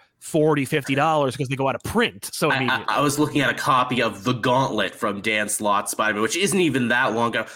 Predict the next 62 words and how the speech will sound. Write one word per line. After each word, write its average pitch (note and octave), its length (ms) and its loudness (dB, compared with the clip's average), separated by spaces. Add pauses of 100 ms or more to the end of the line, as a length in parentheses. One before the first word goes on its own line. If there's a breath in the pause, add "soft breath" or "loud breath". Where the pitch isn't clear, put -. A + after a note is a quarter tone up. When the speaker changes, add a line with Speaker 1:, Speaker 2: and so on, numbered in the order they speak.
(160 loud breath)
Speaker 2:
I A#3 60 -8
think C#4 140 -2
it - 20 -2
was, D#3+ 80 -2
like, B2 140 -4
three E3+ 340 -6
hundred D#3 260 -2
fucking D#3+ 300 -2
dollars E3+ 460 2
for B2+ 160 0
a C3 40 0
collected C3+ 520 0
edition. D3 380 0
<laughs> D#3 40 0
And - 60 0
I'm C#3+ 80 0
like, G3+ 280 -2
"Eat B3+ 240 2
my D#3 220 2
whole D3 400 2
ass. B2 460 0
I B2+ 100 2
am C3 140 -2
not A#2 80 0
paying A2+ 80 0
Speaker 1:
Exactly. F3+ 560 0
I'll E3+ 160 0
go B3+ 80 2
Speaker 2:
that." B3 60 2
Speaker 1:
to - 20 -6
the F#3 80 -2
back E3+ 260 0
issues, C#3+ 240 -4
just B2 140 -8
grab D3 160 2
it C#3 80 -4
for D3+ 100 -2
a C3+ 60 -2
dollar D#3+ 500 2
a D#3 60 2
piece. - 480 -6
Are - 20 -6
you B2+ 60 -6
kidding E3+ 300 0
Speaker 2:
Yeah. D3 40 -4
Speaker 1:
me? E2+ 240 -12 (260 loud breath)
So, - 120 -6
yeah, D#3 180 0
no, B2+ 240 -2
I D3 140 -2
think F#3+ 180 -6
that, D3+ 240 -4
uh, C3 280 -2
that E3 200 0
is C3 140 -6
one C3+ 460 -4 (120)
significant C3 720 -2
benefit A2+ 320 -4
that F#2+ 80 -12
we A2 120 -8
may C#3+ 320 0
see G#2 440 -8